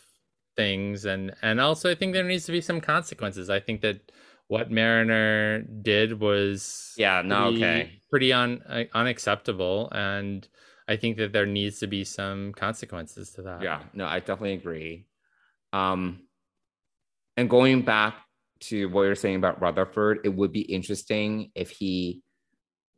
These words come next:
Speaker 2: was gay, because I feel Tendi likes him, maybe.
Speaker 1: Right, yeah, yeah.
Speaker 2: And that would be interesting. Um, you know, I, that would be complicated, but it would be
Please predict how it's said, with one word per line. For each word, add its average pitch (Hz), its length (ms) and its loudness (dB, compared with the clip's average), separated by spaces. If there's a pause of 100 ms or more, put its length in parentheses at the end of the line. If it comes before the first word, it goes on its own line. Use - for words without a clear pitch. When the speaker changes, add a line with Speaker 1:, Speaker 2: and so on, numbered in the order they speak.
(100)
Speaker 2:
was 104 240 2
gay, 226 680 6
because 104 720 6
I 101 100 0
feel 101 360 4
Tendi 95 880 0 (1120)
likes 82 320 -2
him, 269 600 6 (280)
maybe. 220 280 4
Speaker 1:
Right, 247 320 4
yeah, 123 360 0 (260)
yeah. 127 180 0
Speaker 2:
And 123 140 6
that 123 200 8
would 123 180 8
be 139 160 6
interesting. 180 800 0 (260)
Um, 98 640 2
you 101 180 2
know, 92 180 4
I, 92 220 4
that 92 200 0
would 92 140 2
be 92 80 -4
complicated, 120 800 2
but 90 320 2
it 95 100 -4
would 92 240 2
be 90 420 -2